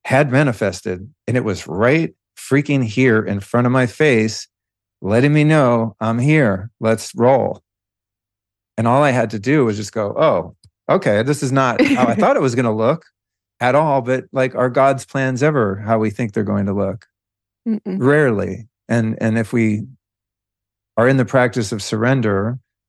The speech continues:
Speaker 1: over a period of time, which has been the case for me at least, my little ideas are so lame and, and so <laughs> limited compared to what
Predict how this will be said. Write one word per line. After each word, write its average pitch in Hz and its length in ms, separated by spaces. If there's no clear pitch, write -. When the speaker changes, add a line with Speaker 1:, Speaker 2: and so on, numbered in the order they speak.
Speaker 1:
over 120 220
a 107 60
period 123 300
of 98 120
time, 110 460
which 113 120
has - 60
been 110 140
the 107 80
case 107 280
for - 140
me 135 160
at 120 120
least, 104 380
my 123 340
little 147 320
ideas 117 800
are 120 180
so 147 460
lame 110 640
and, 120 300
and 135 140
so 165 240
<laughs> - 0
limited 127 720
compared 139 400
to 127 80
what 120 300